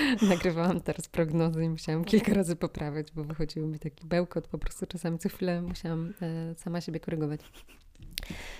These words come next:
Więc tutaj staram się trochę bardziej uważać.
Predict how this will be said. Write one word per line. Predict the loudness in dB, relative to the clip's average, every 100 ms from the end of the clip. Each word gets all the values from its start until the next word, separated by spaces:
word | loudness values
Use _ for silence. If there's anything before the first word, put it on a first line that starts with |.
| -4
Więc | -4 -2
tutaj | -2 -2
staram | 0 0
się | 0 -4
trochę | -4 -4 -4 -4
bardziej | -4 -4 -4 -4
uważać. | -2 -4 -6 -10